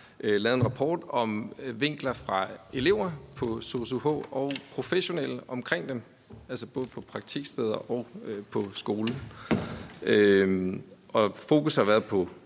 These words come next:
øh, sårbare elever, og på, hvad der kan gøres for at fastholde dem. Så jeg har spurgt sådan ret direkte, "Hvad,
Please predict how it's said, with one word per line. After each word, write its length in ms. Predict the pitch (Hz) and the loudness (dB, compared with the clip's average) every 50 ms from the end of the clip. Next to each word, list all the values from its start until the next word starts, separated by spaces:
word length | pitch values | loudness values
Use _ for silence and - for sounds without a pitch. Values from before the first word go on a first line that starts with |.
| - - - | -20 -12 -8
øh, 200 | - 90 87 82 - | -6 -6 -6 -6 -4
sårbare 500 | - - - 147 180 208 220 165 156 139 | 0 2 4 4 6 6 6 6 6 6
elever, 300 | 135 135 139 143 135 135 135 - - - - - - - - _ _ _ _ _ _ _ - - - - | 4 4 4 4 2 0 -2 -4 -10 -20 -20 -20 -20 -20 -20 _ _ _ _ _ _ _ -20 -18 -8 -4
og 120 | - 123 113 | -2 0 4
på, 160 | - 120 117 | 6 6 6
hvad 120 | 110 117 | 6 6
der 60 | 107 110 | 4 2
kan 160 | - - 98 | 0 0 2
gøres 240 | - 104 107 110 - | 4 4 4 4 2
for 120 | - 95 | 2 0
at 60 | 90 | 2
fastholde 460 | - - 98 107 - - 113 - - | 2 2 2 2 2 0 -2 -2 -2
dem. 120 | 107 104 107 | -4 -4 0
Så 120 | - 127 | 2 2
jeg 80 | 117 107 | 4 4
har 60 | 107 | 2
spurgt 480 | 110 - - 135 147 147 - - - - | 0 0 0 0 0 0 -2 -4 -10 -10
sådan 280 | - - - 123 110 - | -6 -2 -2 0 2 4
ret 220 | 113 120 - - | 4 2 2 2
direkte, 440 | - 127 113 113 104 104 110 - 120 | -2 2 4 4 4 4 2 2 2
"Hvad, 320 | 113 123 127 117 107 95 | 4 6 8 8 8 6